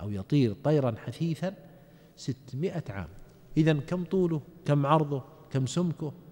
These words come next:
هذا شيء لا يعلمه إلا الله، وهذا واحد من ثمانية ممن يحملون العرش.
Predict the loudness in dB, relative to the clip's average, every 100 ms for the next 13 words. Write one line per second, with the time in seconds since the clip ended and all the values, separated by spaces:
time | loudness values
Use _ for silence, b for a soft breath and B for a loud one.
0 | -12 -2 0 0 -4 -6 -4 -4 -6 -8
1 | -8 -10 -10 -12 -14 -20 -20 b b b
2 | b 2 4 6 6 8 8 6 2 2
3 | 0 0 2 2 2 2 2 0 0 -2
4 | 0 0 2 0 -4